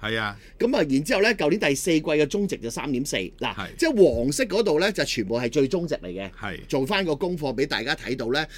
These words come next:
Speaker 2: 就係佢每次公布嘅美國嘅經濟嘅G D P，就係先公布兩次嘅初值，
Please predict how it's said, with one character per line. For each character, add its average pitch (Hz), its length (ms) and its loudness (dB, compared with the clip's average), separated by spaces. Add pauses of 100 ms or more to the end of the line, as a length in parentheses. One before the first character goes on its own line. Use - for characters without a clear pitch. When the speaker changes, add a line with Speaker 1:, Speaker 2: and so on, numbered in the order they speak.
(120)
Speaker 2:
就 185 100 0
係 160 60 2
佢 165 160 -2
每 165 500 4
次 180 360 -4
公 233 320 -2
布 156 240 -2
嘅 143 200 0
美 123 200 -2
國 143 200 -6
嘅 131 240 -6
經 190 260 -4
濟 123 300 -4
嘅 131 160 -4
G 185 180 -8
D 180 120 -4
P， 202 280 -6 (380)
就 151 120 -2
係 269 40 0
先 233 220 -4
公 190 160 -4
布 147 140 0
兩 120 280 -2
次 143 140 -4
嘅 131 100 0
初 175 160 -4
值， 143 120 -6